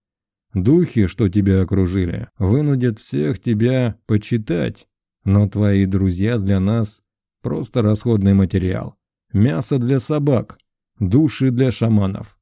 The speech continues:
Лучше просто смирись с этим». Да как бы не так. Я даже своего недотёпу отца не готов отдать на растерзание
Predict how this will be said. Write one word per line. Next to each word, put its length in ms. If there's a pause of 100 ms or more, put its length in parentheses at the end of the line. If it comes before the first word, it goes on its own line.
(140)
Лучше 420
просто 420
смирись 580
с 80
этим». 340 (760)
Да 200
как 280
бы 140
не 140
так. 340 (340)
Я 220
даже 320
своего 520
недотёпу 680
отца 320
не 160
готов 420
отдать 480
на 120
растерзание 720